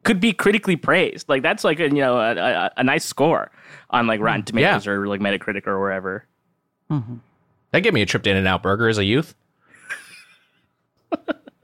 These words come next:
Speaker 2: I
Speaker 3: What?
Speaker 2: got it to go to In-N-Out Burger for good report
Speaker 1: For good
Speaker 2: cards.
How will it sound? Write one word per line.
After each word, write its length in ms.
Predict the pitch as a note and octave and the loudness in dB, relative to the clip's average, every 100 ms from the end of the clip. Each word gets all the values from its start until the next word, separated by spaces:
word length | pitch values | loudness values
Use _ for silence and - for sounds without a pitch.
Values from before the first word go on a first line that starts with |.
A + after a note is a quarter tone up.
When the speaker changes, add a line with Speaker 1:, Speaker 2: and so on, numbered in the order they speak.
| - _ _ _ _ _ _ _ _ _ _ _ _ _ _ _ _ - | -18 _ _ _ _ _ _ _ _ _ _ _ _ _ _ _ _ 0
Speaker 2:
I 120 | B3 | 0
Speaker 3:
What? 80 | C#4+ | 4
Speaker 2:
got 180 | C#4+ C#4 | 4 4
it 180 | C#4+ C4+ | 0 0
to 80 | C#4+ | 2
go 180 | C#4+ | 4
to 60 | C#4+ | 4
In-N-Out 420 | D4 D4 D4 C#4+ | 4 4 2 4
Burger 260 | C#4 B3+ C4 | 2 2 2
for 120 | C4+ | 0
good 180 | B3 C4+ | 0 2
report 380 | C#4+ - D4+ D3+ | 2 4 4 4
Speaker 1:
For 80 | |
good 80 | D#3 | 4
Speaker 2:
cards. 520 | F#3 B2+ E2 - - | 4 2 0 -6 -10